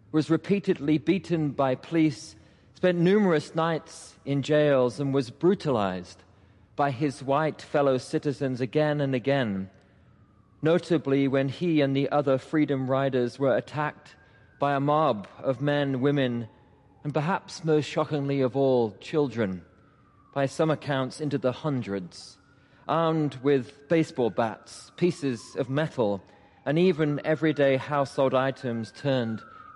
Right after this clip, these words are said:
into weapons. Yet in the face of all that stood in his way,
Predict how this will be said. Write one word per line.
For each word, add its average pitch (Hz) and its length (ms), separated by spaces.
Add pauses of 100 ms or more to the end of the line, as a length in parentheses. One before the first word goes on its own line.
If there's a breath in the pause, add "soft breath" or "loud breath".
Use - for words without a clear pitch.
into - 200
weapons. 104 540 (1800 loud breath)
Yet 175 200
in 175 140
the 170 80
face 214 420
of 170 140
all 214 300
that 160 200
stood 208 460
in 165 200
his 135 280
way, 120 500